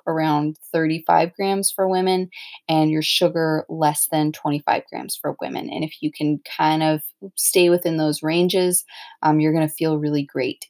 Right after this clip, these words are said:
and you're not gonna have a lot of those issues. Okay, diving into the second food to avoid for, um, great gut health and great mental wellness, and that is caffeine. <laughs> Um, and this one,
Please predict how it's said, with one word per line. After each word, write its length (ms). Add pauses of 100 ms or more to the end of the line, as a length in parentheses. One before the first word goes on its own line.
and 240
you're 100
not 200
gonna 140
have 440
a 80
lot 200
of 140
those 280
issues. 480
Okay, 260 (460)
diving 480
into 680
the 140
second 500 (140)
food 480
to 240
avoid 600 (140)
for, 580 (360)
um, 220
great 280
gut 160
health 400
and 160
great 220
mental 300
wellness, 400 (100)
and 220
that 360
is 480 (100)
caffeine. 760
<laughs> 60 (520)
Um, 360
and 220
this 200
one, 420